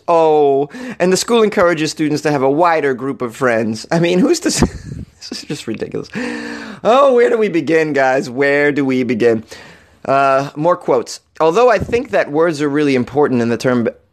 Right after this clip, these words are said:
the term best friend does have an implied meaning to it, I don't know if the right answer is necessarily denying children the ability to use that term,"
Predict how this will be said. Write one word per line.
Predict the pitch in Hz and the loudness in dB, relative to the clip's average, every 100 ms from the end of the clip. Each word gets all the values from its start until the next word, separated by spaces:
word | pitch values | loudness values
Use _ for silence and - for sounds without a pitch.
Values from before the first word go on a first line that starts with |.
| _ - 98 - | _ -18 -16 -8
the | 104 | -6
term | - 143 104 | 0 0 2
best | 113 135 - | 2 0 -2
friend | - 143 123 | -2 0 2
does | 131 131 | 2 2
have | 139 120 | 0 0
an | |
implied | 117 113 127 123 | -2 -2 0 0
meaning | 113 127 113 | 0 -2 -4
to | - 110 | -2 -2
it, | 110 | 0
I | |
don't | 156 233 | 0 2
know | 240 | 0
if | 208 | 0
the | 151 | 0
right | 139 151 143 | 2 2 2
answer | 151 143 131 | -2 -2 -2
is | 120 | 0
necessarily | 131 135 - 131 120 | -2 -2 0 0 2
denying | 110 123 160 202 190 | 0 0 2 2 0
children | 175 165 156 147 | 0 2 2 2
the | 131 | 2
ability | 120 131 139 135 | 2 4 4 2
to | 127 123 | 0 -2
use | 120 127 104 | 0 0 0
that | 120 110 - | 0 0 -2
term," | 123 113 113 | 0 0 -2